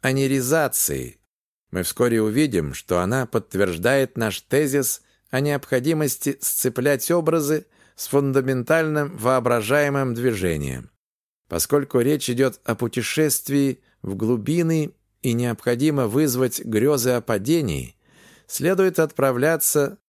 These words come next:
от впечатлений головокружения. С самого начала рассказа,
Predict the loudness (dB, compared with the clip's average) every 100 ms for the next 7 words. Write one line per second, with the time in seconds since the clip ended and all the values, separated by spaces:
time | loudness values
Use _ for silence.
0 | _ _ _ _ -6 -6 -4 -6 -4 -4
1 | 0 2 2 -2 -4 -2 2 2 0 -2
2 | -2 0 -2 -2 -6 -12 _ _ _ _
3 | _ _ _ -4 0 2 2 0 -2 -2
4 | 0 2 2 -2 -4 -2 0 -2 0 0
5 | 0 -4